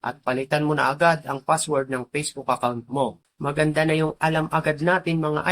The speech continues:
idol, ang ating dapat gawin. Sana nakatulong sa'yo, idol. Magkita ulit tayo sa next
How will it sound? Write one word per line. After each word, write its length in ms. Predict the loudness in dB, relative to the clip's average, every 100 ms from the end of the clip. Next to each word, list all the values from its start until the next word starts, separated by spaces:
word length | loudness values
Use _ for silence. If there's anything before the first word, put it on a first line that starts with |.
| 2
idol, 160 | 2 2
ang 160 | 2
ating 320 | 0 0 0 2
dapat 320 | 4 2 0
gawin. 480 | 2 2 2 0 -6
Sana 400 | -2 2 4 4
nakatulong 640 | 4 2 2 2 2 2 0
sa'yo, 240 | -2 0 0
idol. 400 | 2 2 0 -2 _ _ _
Magkita 480 | -8 -4 -4 -2 0
ulit 240 | 0 0
tayo 320 | 2 0 0 -2
sa 160 | 0
next 160 | 0